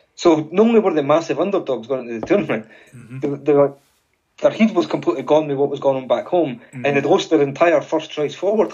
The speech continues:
Speaker 1: line.
Speaker 2: <laughs>
Speaker 1: So it shows, it shows quite how much we fucked it up, to be honest.
Speaker 2: Considering as well, Paul, I think the S-, Scotland goal that day was an own goal.
Speaker 1: It was, aye. Um, kind of, but Es-, Eskandarian. And it was nothing. It was, like, a simple ball
Speaker 2: Aye.
Speaker 1: through the middle to,
Speaker 2: Mm-hmm.
Speaker 1: um,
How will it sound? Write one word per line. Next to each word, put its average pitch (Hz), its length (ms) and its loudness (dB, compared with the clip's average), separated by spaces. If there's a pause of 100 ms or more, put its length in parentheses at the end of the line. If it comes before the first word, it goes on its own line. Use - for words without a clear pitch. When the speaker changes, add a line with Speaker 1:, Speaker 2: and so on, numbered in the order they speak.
Speaker 1:
line. 113 220 -6
Speaker 2:
<laughs> - 60 -14 (460)
Speaker 1:
So - 120 -4
it - 60 -16
shows, - 260 -4
it 202 100 -4
shows 214 220 2
quite 175 320 2
how 160 140 2 (160)
much 156 240 -4
we 131 120 -2
fucked - 560 -4
it 139 60 4
up, - 220 2
to - 80 -10
be 123 100 -6
honest. 170 400 0 (100)
Speaker 2:
Considering 151 500 -4
as 120 120 -8
well, 117 180 -2
Paul, 123 320 -2
I 123 160 -8
think - 20 -18 (120)
the - 120 -18
S-, - 80 -16
Scotland 135 400 -8
goal 165 220 -4
that 123 200 -4
day 117 160 -12
was 110 140 -10
an 120 100 -10
own 135 180 -8
goal. 165 280 -6 (640)
Speaker 1:
It 156 160 4
was, 185 240 0
aye. 135 600 0
Um, 120 340 -12 (480)
kind 139 200 -6
of, - 80 -10
but 156 140 0
Es-, 160 200 -2 (160)
Eskandarian. 151 680 -2 (240)
And - 100 -2
it 175 40 4
was 165 120 -2
nothing. 165 360 0
It 123 40 -4
was, 151 120 -6
like, 156 140 -8
a 156 40 -4
simple 214 440 0
ball 170 220 4
Speaker 2:
Aye. 120 100 -6
Speaker 1:
through 135 100 -8
the 135 80 -2
middle 180 240 0
to, - 80 -16
Speaker 2:
Mm-hmm. 113 480 -4
Speaker 1:
um, 110 140 -14